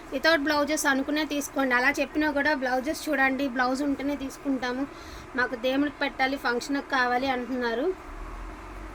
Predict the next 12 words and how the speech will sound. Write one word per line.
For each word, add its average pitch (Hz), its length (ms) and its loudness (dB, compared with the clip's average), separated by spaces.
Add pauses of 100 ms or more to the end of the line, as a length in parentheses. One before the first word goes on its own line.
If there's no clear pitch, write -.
(260)
అస్సలు 254 360 -2
ఇది 240 160 2
లెహంగా 247 420 2
కుట్టిస్తే 320 560 -2
శారీ 285 420 4
ఏమన్నా 269 560 0
ఉంటుందా 254 380 0
అసలు? 233 280 -2 (500)
చూడండి, 254 300 4
ఎంత 247 380 2
హెవీ 277 320 2
బోర్డరు, 247 520 4